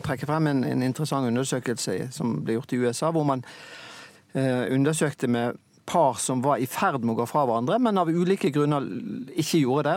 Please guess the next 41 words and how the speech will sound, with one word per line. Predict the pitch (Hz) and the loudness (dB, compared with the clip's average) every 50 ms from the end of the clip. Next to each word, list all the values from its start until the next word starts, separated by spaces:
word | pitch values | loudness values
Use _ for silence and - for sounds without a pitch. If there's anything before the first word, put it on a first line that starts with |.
| 214 | 2
og | 214 208 | 0 0
så | 208 | 0
fulgte | 185 208 202 196 - | 0 0 0 0 0
man | 175 170 | 0 2
de | 175 | 2
opp | 180 190 175 - 139 | 2 2 0 -2 -4
etter | 131 - 131 | -2 -2 -4
fem | - - - 175 151 123 120 | -4 -2 -2 0 2 2 2
år, | 131 156 190 | 2 0 0
og | |
det | 208 196 190 | 0 0 0
viste | 190 - 214 | 0 0 -2
seg | 202 190 185 175 160 | -2 -2 -2 -2 -2
at | 151 156 - | -2 -4 -6
seksti-sytti | - - - - 185 - - - - - - 147 - - 208 - - - 143 - | -6 -6 -4 -4 -4 -6 -6 -8 -6 -2 -2 -2 0 -2 -4 -4 -2 -6 -4 -2
prosent | 127 123 147 147 147 - | -2 -2 -2 -2 -2 -2
av | 139 135 | -2 -2
de | 143 135 | 0 0
var | 127 117 - 165 | 0 -2 -2 -2
lykkelig | 107 131 - - - 123 113 95 | -4 -4 -4 -4 -4 -2 -2 -2
gift. | - 156 - - - - - - | -4 -6 -12 -18 -20 -20 -18 -12
Så | - - 175 | -4 0 0
man | 196 196 | 0 2
kan | - 214 202 | 2 2 2
være | 208 202 214 | 2 2 2
ganske | 220 - - | 0 2 2
langt | 214 220 226 220 175 151 - - | 2 4 4 4 4 2 2 2
nede, | 147 143 147 151 170 202 202 165 165 202 214 - | 2 2 4 4 2 2 2 2 2 2 2 0
og | - 180 180 | 0 -2 -2
så | - - 190 185 180 196 185 165 - - - | -2 -2 -2 -2 -2 -2 -4 -6 -8 -10 -6
ta | - 160 160 | -4 -4 -4
tak | - - 214 202 180 160 - - | -2 0 2 2 2 0 -2 -2
i | - 139 165 | 0 0 0
tingene | - - 160 156 156 156 143 139 135 - | 0 0 0 2 2 2 2 0 0 0
og | - 143 | -2 -4
f-, | - - - - | -6 -8 -12 -8
komme | - - 156 147 175 180 175 | -2 -2 0 2 2 0 2
inn | 170 170 156 | 2 2 2
i | 135 120 | 2 2
bedre | 131 156 151 147 143 - - - | 2 0 0 0 0 0 -2 -2
spor, | - - 240 269 277 - | 0 2 2 2 2 0